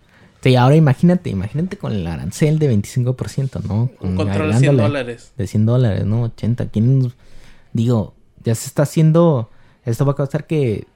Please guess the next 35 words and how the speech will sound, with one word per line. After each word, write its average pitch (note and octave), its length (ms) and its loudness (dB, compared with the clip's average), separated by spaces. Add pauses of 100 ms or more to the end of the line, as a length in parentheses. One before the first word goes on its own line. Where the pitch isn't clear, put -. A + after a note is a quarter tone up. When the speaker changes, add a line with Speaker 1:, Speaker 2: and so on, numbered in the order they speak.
(420)
Speaker 1:
llegue C3 440 0
a A2+ 140 -2
que F#2+ 480 -6
esté A2+ 260 -6
a B2 60 0
un B2+ 180 2
lujo, C3+ 320 0
¿no? A#2 240 -2
Speaker 2:
El C3+ 60 -4
Speaker 1:
Los A2 160 -2
Speaker 2:
lujo, E3+ 360 -6
sí. G#3+ 180 -8
Speaker 1:
Sí, D3 220 0
el A#2 120 -2
lujo. C3+ 300 -6 (680)
Y A2+ 140 0
pues G2+ 320 -10
aquí G2 160 -8
en B2 80 0
México, F#3 500 -4 (260)
la G2+ 120 -4
verdad, G#2+ 420 -2
videojuegos, C3+ 920 0 (120)
consolas, C3 600 -4 (100)
es A#2 180 -4
un E3+ 140 2
lujo. G#3 280 -4
Speaker 2:
Es A#2+ 360 -12
un C3 140 -12
lujo, E3+ 280 -12
sí. - 140 -10
Speaker 1:
Es A2+ 100 -6
un C#3+ 100 4
lujo F3 300 0
y G#2 340 -4